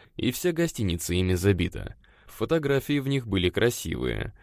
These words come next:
так и притягивали жадный взгляд милицейского тяжелого пехотинца. «Это же порнография!» картинно возмущается здоровенный ОМОНовец. «Изымаем!» В итоге, когда желтый омоновский пазик отчаливал от гостиницы «Спорт»,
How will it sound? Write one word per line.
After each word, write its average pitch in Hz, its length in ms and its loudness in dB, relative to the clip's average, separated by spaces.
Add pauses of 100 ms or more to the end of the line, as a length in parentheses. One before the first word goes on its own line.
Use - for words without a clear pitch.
(160)
так 175 200 0
и 160 40 -2
притягивали 90 720 0
жадный 90 360 0
взгляд 101 380 2
милицейского 101 680 0
тяжелого 87 520 2
пехотинца. - 800 -2 (260)
«Это 175 360 -2
же 170 200 -2
порнография!» 190 1200 0 (260)
картинно 107 520 0
возмущается 101 640 0
здоровенный 95 640 0
ОМОНовец. 85 580 -4 (280)
«Изымаем!» 160 840 0 (420)
В 90 240 -2
итоге, 175 360 0
когда 98 300 0
желтый 101 420 0
омоновский 95 520 0
пазик 92 460 0
отчаливал 90 580 0
от 82 80 -4
гостиницы 92 600 0
«Спорт», - 480 0